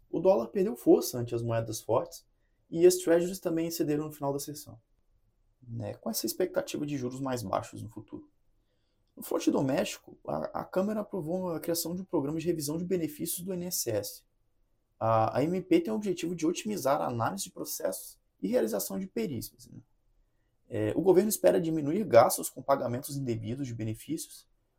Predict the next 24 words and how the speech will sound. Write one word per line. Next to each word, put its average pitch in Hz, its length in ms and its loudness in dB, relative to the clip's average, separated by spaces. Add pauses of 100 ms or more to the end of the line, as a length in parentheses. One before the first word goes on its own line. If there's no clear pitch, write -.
(120)
e 175 180 0
evitar 214 360 0
despesas 196 360 -2
com 208 200 -6
juros 160 260 0
e 180 60 2
correção 170 420 0
monetária 165 640 -2
devido 143 320 -4
a - 20 2
de-, 139 140 -6 (120)
devido 135 280 -8
à - 20 -4
demora 131 400 0
nas 127 160 -8
análises. - 560 -8 (640)
O, 104 320 -2
o 117 60 -6
texto 123 280 0
segue 123 300 0
para 123 260 -2
o 120 40 -6
Senado 120 280 -8
Federal. - 480 -2